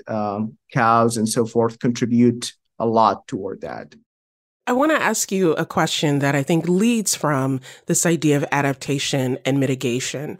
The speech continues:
Speaker 2: And as we think about these strategies, I think it's also important to think about where those strategies are deployed. Where is it working? Where do the people understand the need for it?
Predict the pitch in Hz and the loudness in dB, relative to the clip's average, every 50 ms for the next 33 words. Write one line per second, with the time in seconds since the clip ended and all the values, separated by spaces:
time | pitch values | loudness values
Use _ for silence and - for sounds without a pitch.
0 | - - - - - - _ - 180 180 - - - - 180 214 233 226 262 254 | -16 -20 -20 -20 -20 -16 _ 0 0 0 0 0 0 0 0 2 0 0 -2 -2
1 | 233 - 214 202 - 190 175 151 151 - - 165 139 - - - 190 190 214 208 | 0 0 0 0 0 0 0 0 -2 -2 -4 -4 -4 -4 -2 -2 0 0 0 0
2 | 202 175 151 151 135 131 135 - - - 147 151 - 196 220 214 190 - 175 156 | 0 -2 -2 -2 -2 -2 -2 -4 -4 -4 -2 0 2 2 2 2 0 0 0 0
3 | 160 - - 175 147 143 - - 160 139 - 117 - 147 - - 151 147 151 143 | 0 0 0 -2 -2 -2 -2 -2 -4 -2 -2 -2 -4 -4 -2 -2 -2 -2 0 -2
4 | 151 143 135 - 117 135 151 151 151 156 156 151 151 147 139 - - - 131 131 | -2 -2 -2 -2 -2 0 2 4 4 4 2 2 0 0 0 -2 -2 -2 -2 0
5 | 131 131 127 - 135 131 - - - 135 131 127 131 123 - - - 127 120 - | 0 -2 -2 -2 -2 -2 -4 -2 -2 -2 -2 -2 -4 -6 -10 -6 -6 -6 -6 -6
6 | - - - - - - - - - - - - 156 156 165 170 170 170 165 156 | -10 -12 -16 -16 -20 -20 -20 -20 -20 -20 -10 -2 2 4 4 4 4 2 2 0
7 | 160 147 - - 135 139 131 131 131 - - 135 127 131 131 - - - - - | 0 -2 -4 -2 -2 0 0 -2 -2 -2 -2 -2 0 -2 -4 -6 -10 -20 -20 -14
8 | - 135 143 156 160 170 170 165 165 143 143 135 - - - - - 240 247 - | -8 -2 0 2 4 4 2 2 0 -2 -2 -4 -6 -6 -8 -4 -2 -2 -2 0
9 | - 202 165 147 - - 147 147 147 139 143 127 - - - - 165 151 156 151 | 0 0 0 0 0 0 0 0 2 0 -2 -4 -6 -6 -4 0 2 2 4 4
10 | 151 143 143 139 139 139 135 139 143 156 180 180 - - - 208 220 247 254 262 | 4 2 2 0 2 2 2 2 2 2 0 -2 -6 -2 0 0 2 2 0 -2
11 | 277 - - | -4 -8 -12